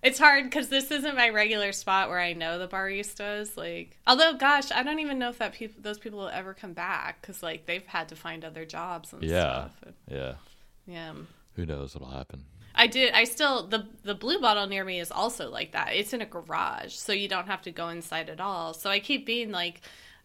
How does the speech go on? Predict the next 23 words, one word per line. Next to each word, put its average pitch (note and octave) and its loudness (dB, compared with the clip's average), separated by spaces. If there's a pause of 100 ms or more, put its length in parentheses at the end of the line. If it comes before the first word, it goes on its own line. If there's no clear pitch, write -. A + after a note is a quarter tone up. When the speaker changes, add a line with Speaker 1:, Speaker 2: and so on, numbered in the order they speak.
(240)
Speaker 1:
"They C4+ 0
could D#4+ -10
reopen. D#4 -4
Like, A3 -6
it, A#3 -4 (280)
it - -8
would B3 -10
work." A#3 -6
Like, F#3 -8 (640)
and G3+ -4
it's G#3 -8
not A3+ 0
even A3+ -2
that F#3+ -2
dangerous. F#3+ -4
It G3+ 0
would A3+ 0
be, C4 2
like, G3+ 2
less G#3 2
dangerous F#3+ -6
'cause F#3 -8
then G3 0